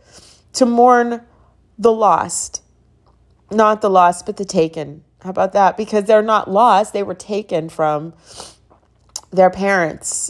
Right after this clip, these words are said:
and the ones that love them. And I think as a nation, we need to recognize that. We need to recognize their names. We need to recognize their parents. We need to recognize that they were ta-, they were murdered.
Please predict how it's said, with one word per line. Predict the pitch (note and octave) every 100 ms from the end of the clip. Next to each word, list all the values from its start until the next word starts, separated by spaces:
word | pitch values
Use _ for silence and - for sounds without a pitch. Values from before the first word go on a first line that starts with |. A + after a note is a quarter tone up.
| -
and | F3+ F3 F3
the |
ones | F#3 G3 F#3+ F#3+
that | F#3 D3
love | E3+ E3 E3+
them. | E3+ D3+ D#3+ -
And | F#3+ F#3+
I | G3
think | A#3+ A#3+
as | G#3+
a | F#3+
nation, | F#3 F#3 F3+ G3+ - F3+
we | F3+ C4
need | D#4+ -
to | F3+
recognize | F3 E3+ F3 F3 D#3+ D#3+
that. | F2+ G#2 -
We | G#3+
need | G#3+ G#3+
to | G3+
recognize | F#3+ F#3+ F#3+ F3 E3+
their | E3+ E3
names. | E3+ E3+ E3+ G#3+ C#4+ F4+ - - - - -
We | G#3+
need | G#3
to | G3+ F3
recognize | F3 F3+ E3 E3
their | D3+ D3+
parents. | - A3+ B3 C#4 D#4+ E4 - - _ _
We | - A#3
need | A#3 A3+ -
to | F3
recognize | F#3 F#3+ G#3 G#3 F3 D#3+ E3 -
that | F#3 E3+
they | F3+ F#3
were | F#3 E3
ta-, | - - _ _ _ _ _ _
they | - F#3+
were | F#3+
murdered. | F#3 D#3+ D#3 - -